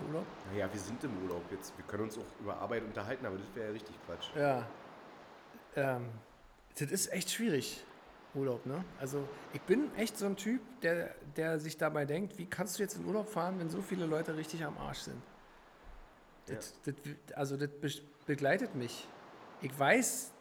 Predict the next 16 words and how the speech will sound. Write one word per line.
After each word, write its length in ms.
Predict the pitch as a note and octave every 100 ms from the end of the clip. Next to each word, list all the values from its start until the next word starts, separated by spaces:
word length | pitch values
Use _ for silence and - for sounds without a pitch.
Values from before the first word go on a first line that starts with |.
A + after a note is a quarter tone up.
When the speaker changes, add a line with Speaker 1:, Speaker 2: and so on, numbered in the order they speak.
| - - - -
Speaker 1:
dass 200 | D3+ D3
es 280 | D#3+ D3 -
nicht 280 | D3 F#3 -
falsch 480 | - - B3 B3+ - -
ist, 340 | B2+ - -
Urlaub 320 | F3 B3 -
zu 140 | - B2+
machen. 340 | A2+ - A#2+ - - - - - - - - - - - - - -
Speaker 2:
Auch, 180 | C#3 - - - -
auch 120 | A2+ -
in, 160 | A2 A2+
ähm, 520 | A2+ G#2 G#2 G2+ G2 G2
was 140 | G2+
dich 140 | C3 C#3
betrifft, 340 | - A#2+ G2+
verdient. 300 | G2+ G#2 F3